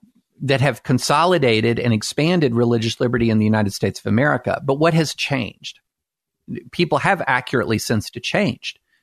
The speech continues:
a change. And one of the things that has changed is it is true that sort of this white Protestant Christian establishment is weaker. Um, but that's not the same thing as saying there's less liberty.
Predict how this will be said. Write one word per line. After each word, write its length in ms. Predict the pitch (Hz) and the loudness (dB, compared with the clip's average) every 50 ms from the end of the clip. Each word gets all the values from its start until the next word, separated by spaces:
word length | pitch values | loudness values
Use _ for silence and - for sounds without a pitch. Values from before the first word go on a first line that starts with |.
| _ - | _ -4
a 80 | 139 | -4
change. 420 | - - 170 190 185 127 110 107 123 | -2 0 0 0 2 2 2 2 2
And 120 | 123 123 | 2 2
one 120 | 131 160 190 | 2 2 2
of 60 | 196 | 2
the 80 | 196 165 | 2 2
things 220 | - 135 127 117 | 2 0 0 2
that 80 | 123 110 | 2 0
has 160 | 107 101 - | 0 -2 -2
changed 400 | - - 175 190 170 127 127 110 | -2 -2 0 2 0 0 0 0
is 160 | 113 110 - | -2 -2 -2
it 80 | - - - | -6 -4 0
is 320 | 160 165 185 190 175 - | 2 4 4 2 0 -4
true 760 | - - - - 220 240 269 269 202 135 110 120 143 180 175 - _ _ _ _ _ _ _ _ _ _ _ _ _ _ _ _ _ - | -8 -10 -8 -4 -2 0 0 2 2 2 2 0 0 -2 -4 -8 _ _ _ _ _ _ _ _ _ _ _ _ _ _ _ _ _ -4
that 120 | 151 143 | -4 -2
sort 160 | - 156 151 | 0 0 0
of 80 | 151 135 | 2 2
this 160 | 143 127 - - | 0 0 0 0
white 480 | 135 135 131 143 151 151 - - - - | 2 2 2 2 2 0 -2 -8 -14 -12
Protestant 880 | - - 151 127 127 135 139 139 - - - 143 127 123 - - - - _ _ _ _ _ | -4 -2 0 2 2 2 0 0 -4 -4 -2 -2 -2 -2 -4 -8 -12 -18 _ _ _ _ _
Christian 480 | - - - 147 - - - 147 131 123 | -8 -4 -2 -2 -2 -2 -2 0 0 0
establishment 760 | 107 - - 139 139 151 156 160 139 117 - - 113 107 113 | 0 0 0 0 2 2 2 0 0 -2 -2 -2 -2 -2 -2
is 140 | 113 98 | -2 -2
weaker. 460 | 107 113 123 117 - - - - - _ _ _ _ _ _ _ _ _ _ - - - | 0 0 0 0 -2 -4 -8 -8 -12 _ _ _ _ _ _ _ _ _ _ -16 -6 -4
Um, 420 | 127 113 107 101 98 95 98 - _ _ _ _ _ _ _ _ _ _ - | -2 0 0 0 0 -2 -4 -6 _ _ _ _ _ _ _ _ _ _ -4
but 100 | - - | -2 0
that's 220 | 165 165 - - | 0 0 0 0
not 180 | 175 160 156 - | 0 0 0 0
the 80 | 147 | 0
same 240 | - - 156 151 147 | 0 0 0 0 0
thing 200 | - 156 151 143 | 0 0 2 2
as 100 | 135 - | 0 0
saying 220 | - 147 139 139 131 | 0 0 2 2 2
there's 200 | 120 107 - 127 | 2 0 0 0
less 260 | 127 120 117 - - | 0 0 0 -2 -4
liberty. 720 | 120 127 165 180 147 123 104 87 - - - - - | 0 2 2 2 2 0 -4 -4 -6 -10 -10 -12 -16